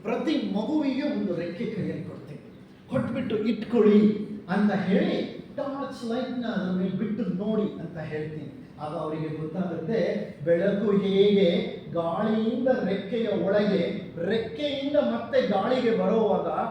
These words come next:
ಅದು ತನ್ನ ನೇರವನ್ನ ಹೇಗೆ ಬದಲಾಯಿಸ್ಕೊಳ್ಳುತ್ತೆ ಅಂತ.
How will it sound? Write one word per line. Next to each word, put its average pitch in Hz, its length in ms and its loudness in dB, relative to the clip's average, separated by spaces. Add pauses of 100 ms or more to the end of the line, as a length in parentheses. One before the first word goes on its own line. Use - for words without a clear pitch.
(280)
ಅದು 196 240 0
ತನ್ನ 226 260 2 (760)
ನೇರವನ್ನ 254 760 6
ಹೇಗೆ 208 440 6
ಬದಲಾಯಿಸ್ಕೊಳ್ಳುತ್ತೆ 165 920 -2
ಅಂತ. 143 280 -4